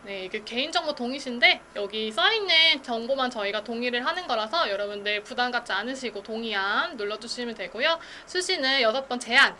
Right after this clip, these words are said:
있는 거 여러분들 다 아실 것 같아서 똑같이 동의를 눌러주시면 될 것 같습니다. 이제 원서 작성하기 누르시면 되는데요. 네.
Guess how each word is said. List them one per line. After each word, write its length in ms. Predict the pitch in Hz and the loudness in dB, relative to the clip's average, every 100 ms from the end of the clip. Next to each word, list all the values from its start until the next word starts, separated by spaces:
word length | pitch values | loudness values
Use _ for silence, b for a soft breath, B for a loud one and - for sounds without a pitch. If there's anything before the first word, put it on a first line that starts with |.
| - | -14
있는 260 | 214 226 233 | -8 -6 -2
거 100 | 202 | 0
여러분들 340 | 202 226 226 | 0 -2 -6
다 180 | - 190 | -4 -2
아실 260 | 196 285 | -2 -4
것 100 | 277 | -4
같아서 380 | 220 208 226 320 | -8 -8 -4 -4
똑같이 480 | 330 330 330 247 196 | -4 -4 -4 -4 -8
동의를 360 | - 226 240 240 | -8 -6 -4 -4
눌러주시면 640 | 190 202 208 254 277 254 | -4 -6 -6 -6 -4 -4
될 140 | 233 185 | -4 -6
것 100 | 202 | -8
같습니다. 560 | 190 - 240 208 175 - B B B | -8 -10 -8 -8 -8 -12 B B B
이제 120 | 196 190 | -8 -6
원서 240 | 190 247 | -4 -6
작성하기 720 | 269 - 277 269 262 254 254 226 | -6 -8 -2 -2 -2 -2 -4 -4
누르시면 440 | 208 220 247 233 | -8 -8 -8 -8
되는데요. 540 | 214 180 185 233 311 247 - - - - - - - - - B B - - - - | -8 -14 -6 -2 -2 -4 -20 -20 -20 -20 -20 -20 -20 -20 -20 B B -18 -18 -18 -18
네. 380 | 185 165 160 - | -14 -14 -14 -16